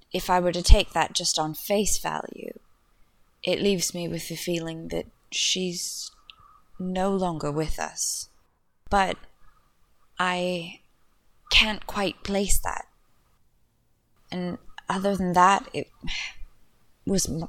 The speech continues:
my struggle to, to release myself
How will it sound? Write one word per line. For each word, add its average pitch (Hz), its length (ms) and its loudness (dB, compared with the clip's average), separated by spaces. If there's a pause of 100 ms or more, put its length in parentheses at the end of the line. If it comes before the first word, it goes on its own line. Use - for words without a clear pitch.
(160)
my 156 200 -4
struggle 170 540 0
to, 92 460 -4 (1600)
to 196 140 2
release 185 420 4
myself 175 1040 -2